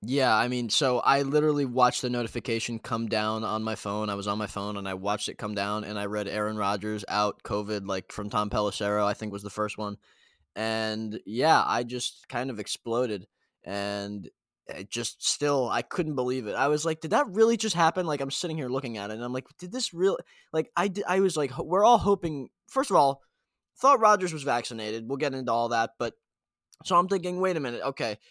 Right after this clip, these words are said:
he's vaccinated. How did he get it?" Like, I know Devontae was vaccinated, and he tested positive, but they just ruled him out, and I thought he was vaccinated, and it's only Tuesday, and, or whatever, what, what is it, Wednesday?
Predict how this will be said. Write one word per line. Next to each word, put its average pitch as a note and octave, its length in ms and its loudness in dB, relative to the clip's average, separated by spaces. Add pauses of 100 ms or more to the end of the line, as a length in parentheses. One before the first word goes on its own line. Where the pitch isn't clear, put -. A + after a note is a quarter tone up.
(100)
he's D#3 200 -6
vaccinated. C3+ 640 2
How D3+ 180 0
did E3+ 100 -4
he E3 140 -8
get B2 240 0
it?" C#3 180 0
Like, A#2 300 -6 (520)
I D3 120 0
know F3 320 6
Devontae C#3+ 640 2
was B2+ 140 -4
vaccinated, B2 640 -4 (320)
and B2+ 100 -10
he E3+ 80 -2
tested C#3+ 360 -6
positive, B2+ 500 0
but A#2+ 160 -4 (320)
they B2 80 0
just D3 180 -4
ruled E3 240 4
him C#3 140 0
out, F3 320 2
and A#2+ 160 -10
I A#2+ 40 -12
thought F3 240 -2
he E3 60 -2
was B2 140 -6
vaccinated, D3 560 -2
and A#2 120 -6
it's - 120 -8
only G#3 240 -2
Tuesday, D3+ 680 -2
and, C3 360 -8
or B2 160 -2
whatever, D3 360 2 (100)
what, D#3 340 -4
what D#3 140 -4
is B2 100 -10
it, F#2 100 -10
Wednesday? F3 480 -4